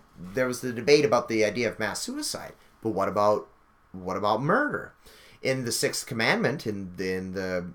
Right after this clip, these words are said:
in Jewish, Jewish religion and Jewish tradition, "Thou shalt not murder." So someone objecting to the memory of Masada might, might bring this up. If the Sicarii are these violent and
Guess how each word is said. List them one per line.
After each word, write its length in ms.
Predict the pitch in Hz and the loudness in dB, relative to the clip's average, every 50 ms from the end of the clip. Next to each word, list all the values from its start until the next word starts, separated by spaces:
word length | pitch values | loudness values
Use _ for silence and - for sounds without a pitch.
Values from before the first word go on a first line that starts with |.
| - - - | -16 -14 -12
in 180 | 90 90 87 | -10 -10 -10
Jewish, 600 | 87 - 120 120 123 127 123 - - - - - - _ _ _ - 95 | -8 -6 -4 -2 -2 -2 -4 -6 -12 -14 -16 -18 -20 _ _ _ -16 -12
Jewish 380 | 95 101 101 98 90 - - 85 | -6 -4 -4 -4 -4 -6 -8 -6
religion 380 | 90 107 151 202 202 156 107 | -2 0 0 0 0 -2 -4
and 160 | 95 87 87 | -6 -8 -8
Jewish 280 | 87 104 98 95 92 - | -6 -6 -6 -6 -8 -8
tradition, 520 | - - 117 - - 254 - 180 175 170 - - - - _ _ _ - | -10 -6 -2 -2 -2 0 -2 -4 -8 -8 -10 -16 -20 -20 _ _ _ -12
"Thou 420 | 90 90 - 95 101 127 135 - | -4 -2 2 6 6 6 6 4
shalt 540 | - - - - 107 95 101 104 - - - - - | 0 -6 -2 0 4 4 6 4 4 2 -4 -10 -10
not 360 | - 92 87 90 92 - - - - | -6 -4 -4 -4 -4 -6 -8 -12 -4
murder." 480 | - 123 170 214 233 180 - - - - _ _ _ _ _ _ _ _ _ _ _ _ _ _ _ _ _ _ _ _ _ _ - | 0 2 2 2 2 0 -4 -6 -10 -16 _ _ _ _ _ _ _ _ _ _ _ _ _ _ _ _ _ _ _ _ _ _ -10
So 360 | - - 135 127 127 117 120 - - - - - - - _ _ _ _ _ - | -2 2 2 4 4 2 0 -6 -16 -20 -20 -20 -20 -20 _ _ _ _ _ -12
someone 480 | 107 113 - - 175 170 175 170 156 139 | -6 -2 4 6 8 8 8 8 6 6
objecting 720 | - 151 127 110 - - - 240 - - - 151 113 104 | 2 0 -2 -2 0 2 2 2 2 0 -2 -2 -2 -2
to 140 | - - 117 | -6 -8 -6
the 200 | 101 101 101 95 | -4 -2 -2 -2
memory 520 | 95 110 151 240 311 370 - 151 107 87 | -2 -2 -2 -2 -2 -2 -2 -2 -2 -2
of 160 | - 85 - - | -4 -8 -10 -8
Masada 560 | 71 - - - - - - 57 - - 139 _ _ _ _ _ _ _ _ - | -8 -8 -8 -8 -8 -10 -10 -10 -12 -12 -14 _ _ _ _ _ _ _ _ -8
might, 380 | 120 120 120 123 123 120 - - _ _ _ _ _ - - | -2 0 2 2 2 0 -2 -8 _ _ _ _ _ -16 -8
might 360 | 101 117 113 110 107 87 - | -4 0 0 0 0 0 -2
bring 240 | 110 107 104 101 98 | -2 -2 -2 -2 -4
this 180 | 98 98 - | -4 -2 0
up. 300 | 208 240 240 - - - - _ _ _ _ - | 0 0 0 -2 -6 -10 -20 _ _ _ _ -12
If 240 | 101 98 - - | -12 -12 -12 -10
the 120 | - 110 110 | -8 -6 -4
Sicarii 600 | - - 107 - - 175 196 196 185 175 156 135 | -4 -6 -2 4 8 8 10 10 8 6 4 4
are 280 | 110 123 123 120 117 | 6 6 6 4 2
these 260 | 107 107 104 98 92 95 | 2 -2 -4 -4 -6 -8
violent 880 | 90 87 87 90 101 117 127 156 165 151 123 101 87 78 - - - 90 | -10 -12 -10 0 6 8 8 8 8 6 4 0 -4 -6 -10 -12 -12 -12
and 160 | 82 87 | -12 -12